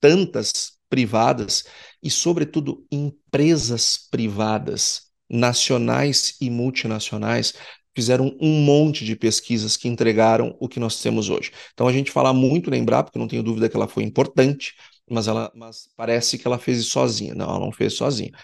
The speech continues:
Ela teve uma contribuição muito grande do mundo privado, eh, e das universidades,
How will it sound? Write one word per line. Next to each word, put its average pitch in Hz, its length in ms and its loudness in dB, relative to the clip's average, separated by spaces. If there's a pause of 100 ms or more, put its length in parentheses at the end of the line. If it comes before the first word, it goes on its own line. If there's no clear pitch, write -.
(180)
Ela 107 200 0
teve 110 300 -2
uma 113 140 -2
contribuição 113 440 -6
muito 135 240 -2
grande 120 320 2
do 113 100 -2
mundo 110 180 -4
privado, 127 520 2 (520)
eh, 117 460 0
e 127 80 -2
das 117 180 2
universidades, 120 840 -4